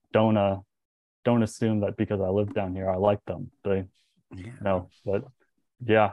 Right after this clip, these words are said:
Speaker 1: no, that was, uh, that was pretty underwhelming last week, wasn't it?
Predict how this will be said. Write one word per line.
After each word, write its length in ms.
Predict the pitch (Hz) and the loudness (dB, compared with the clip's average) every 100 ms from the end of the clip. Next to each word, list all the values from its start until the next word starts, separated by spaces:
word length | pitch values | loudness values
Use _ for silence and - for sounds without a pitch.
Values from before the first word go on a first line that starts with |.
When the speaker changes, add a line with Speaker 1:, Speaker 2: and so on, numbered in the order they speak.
| - | -2
Speaker 1:
no, 180 | 113 107 | -2 2
that 160 | 113 | 2
was, 260 | 120 113 104 | 4 2 2
uh, 220 | 101 101 - _ _ | 2 2 0 _ _
that 160 | 107 113 | -6 -4
was 380 | 101 95 - _ _ _ _ _ _ | -4 -6 -12 _ _ _ _ _ _
pretty 200 | 117 110 | 2 2
underwhelming 680 | 101 101 92 101 101 95 90 | 2 0 2 2 2 -2 -4
last 240 | 90 - | -8 -8
week, 220 | 90 - | -10 -2
wasn't 240 | 98 87 90 | -2 -2 -8
it? 640 | - _ _ _ _ - | -12 _ _ _ _ -20